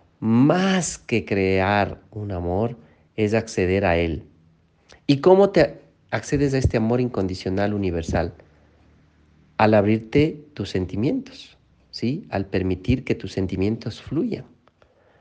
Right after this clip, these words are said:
Al, al que permitir que fluya el amor que hay en ti. Siempre que no estás dispuesto a sentir, te cierras. O sea, no estás consciente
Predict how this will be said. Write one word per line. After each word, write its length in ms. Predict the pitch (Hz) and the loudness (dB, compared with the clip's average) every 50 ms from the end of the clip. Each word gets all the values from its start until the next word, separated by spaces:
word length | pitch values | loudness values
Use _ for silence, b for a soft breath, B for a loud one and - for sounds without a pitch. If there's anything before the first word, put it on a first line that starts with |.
| b b b b _ | b b b b _
Al, 220 | - 104 104 104 - - - | 0 0 0 0 -2 -2 -2
al 180 | 110 104 98 | -2 -2 0
que 140 | - 117 110 | 0 -2 -2
permitir 560 | - - 104 107 104 101 - - 127 147 143 | 0 0 0 0 0 0 0 0 2 2 2
que 120 | 143 - - | 2 -2 -2
fluya 420 | - - 107 113 131 160 170 139 | -2 -2 -2 -2 -2 0 0 0
el 120 | 117 92 | 0 0
amor 420 | 90 87 90 95 113 139 160 180 - - - _ _ _ _ _ | 0 0 0 0 0 0 -2 -4 -6 -12 -20 _ _ _ _ _
que 120 | - 104 | 0 2
hay 180 | 98 107 123 131 | 2 2 2 2
en 100 | 113 104 | 0 -2
ti. 380 | - - - 101 143 - - - _ _ _ _ _ _ _ _ _ _ _ _ b b b b b b b b b b b b b | -2 -4 -6 -6 -6 -8 -12 -20 _ _ _ _ _ _ _ _ _ _ _ _ b b b b b b b b b b b b b
Siempre 720 | _ - - - 151 180 208 240 240 214 - - 127 110 | _ -12 -2 6 10 10 10 10 8 6 6 6 6 6
que 120 | - - 98 | 6 4 4
no 80 | 110 | 4
estás 300 | 135 135 - - 147 147 | 4 2 2 2 2 2
dispuesto 540 | 131 117 - - - 110 117 117 117 - 110 | 2 0 -4 -2 0 0 0 0 0 -2 -4
a 60 | 101 | -4
sentir, 760 | - - 90 87 85 80 - - 110 127 170 196 - - - - _ _ _ _ _ _ _ _ _ _ _ _ _ | -2 -2 -2 -2 -2 -4 -2 0 0 2 2 0 -2 -6 -20 -20 _ _ _ _ _ _ _ _ _ _ _ _ _
te 140 | - 107 98 | 2 2 2
cierras. 720 | - - 107 95 85 - - 78 - - - - - _ _ _ _ _ _ _ _ _ | 2 2 2 2 2 2 0 -4 -8 -10 -14 -20 -20 _ _ _ _ _ _ _ _ _
O 40 | - | -16
sea, 160 | - - - | -12 -12 -8
no 100 | - - | -6 -4
estás 380 | 107 110 - 139 135 135 - b b b b b b _ _ _ _ _ - | -4 -2 -2 -2 -2 -2 -4 b b b b b b _ _ _ _ _ 4
consciente 1300 | - 135 131 123 113 110 - - - 127 113 117 127 139 147 160 160 160 160 - - 151 151 151 170 185 | 6 8 8 8 6 4 2 0 -2 0 2 4 4 6 6 4 2 0 -4 -4 -4 -4 -4 -4 -6 -10